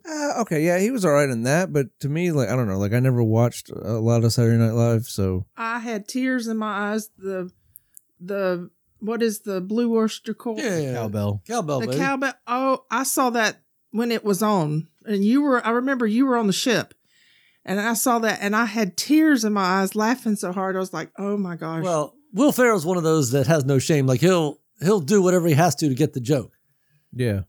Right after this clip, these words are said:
Speaker 3: You know, and, and I think in Elf, he sacrifices all of his dignity to get the joke, and I think it works, you know.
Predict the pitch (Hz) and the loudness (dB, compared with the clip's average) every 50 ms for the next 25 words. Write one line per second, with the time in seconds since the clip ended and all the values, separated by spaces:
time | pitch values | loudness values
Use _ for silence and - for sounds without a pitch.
0 | _ _ - 143 131 117 107 95 107 127 139 135 131 131 - 139 147 139 135 135 | _ _ -8 -6 -6 -6 -6 -6 -2 0 0 2 2 0 0 -2 -2 0 0 0
1 | 135 131 - 247 - - _ _ _ _ _ _ - 156 147 - - 196 170 120 | -2 -2 -6 -16 -20 -20 _ _ _ _ _ _ -8 -8 -6 -4 -2 -4 -4 -4
2 | - _ _ _ _ _ _ _ _ - 165 160 147 156 185 175 156 131 - - | -8 _ _ _ _ _ _ _ _ -4 -4 -2 0 2 4 4 4 2 -2 -8
3 | - - _ _ _ _ _ _ _ _ _ _ _ _ - 139 160 160 156 151 | -16 -16 _ _ _ _ _ _ _ _ _ _ _ _ -4 -2 0 2 2 2
4 | 147 139 131 135 139 _ _ _ _ _ _ _ _ _ - - - 214 190 - | 2 2 0 -2 -4 _ _ _ _ _ _ _ _ _ -10 -4 -2 0 0 0
5 | - 131 - 170 156 120 120 135 165 175 175 170 156 131 131 113 107 156 151 127 | -2 -2 -2 0 0 0 -2 0 2 4 4 4 4 2 -2 -2 -2 -2 -2 -2
6 | 131 131 - - 131 127 - 123 120 120 117 117 117 - - _ - - - - | -2 -2 -2 0 -2 -2 0 0 0 0 0 0 -2 -4 -8 _ -16 -8 -2 -2
7 | 139 - - 120 110 143 127 110 113 120 113 113 - 143 117 110 107 113 123 120 | -2 -2 -2 -2 0 0 0 0 -2 -4 -6 -4 -4 -4 -4 -4 -4 -2 -2 -2
8 | 107 - - - - 107 101 98 104 | -2 -4 -10 -12 -10 -10 -10 -10 -12